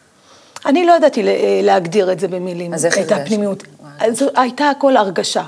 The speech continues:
Speaker 2: של מה?
Speaker 1: ה-, ה-, הכל, ההסתכלות הייתה שונה מבחינתי אישית על החיים. אני גם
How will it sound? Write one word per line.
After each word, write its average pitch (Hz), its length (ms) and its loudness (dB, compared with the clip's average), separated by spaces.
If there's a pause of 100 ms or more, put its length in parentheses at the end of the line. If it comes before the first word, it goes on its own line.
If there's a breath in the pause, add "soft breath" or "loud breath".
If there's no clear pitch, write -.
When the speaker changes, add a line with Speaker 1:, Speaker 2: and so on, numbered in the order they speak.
(440 loud breath)
Speaker 2:
של 160 260 -4
מה? 240 420 2
Speaker 1:
ה-, 254 40 0
ה-, 240 320 -2
הכל, 311 340 0
ההסתכלות 269 640 -2
הייתה 226 220 -2
שונה 226 360 0 (100)
מבחינתי 220 600 -2
אישית 269 520 0 (380 loud breath)
על 208 120 2
החיים. 214 440 0
אני 208 140 -2
גם 226 240 0